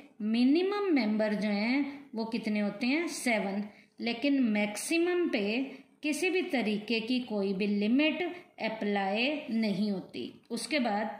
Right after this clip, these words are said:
थर्ड पॉइंट, has no restriction on inviting the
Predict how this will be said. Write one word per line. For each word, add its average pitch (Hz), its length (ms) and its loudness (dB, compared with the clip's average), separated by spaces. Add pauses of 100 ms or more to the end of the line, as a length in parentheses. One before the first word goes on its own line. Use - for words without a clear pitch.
थर्ड 277 280 0
पॉइंट, 226 380 0 (840)
has 233 500 0 (600)
no 311 560 4
restriction 240 920 0 (640)
on 247 340 2 (520)
inviting 247 880 2
the 349 120 2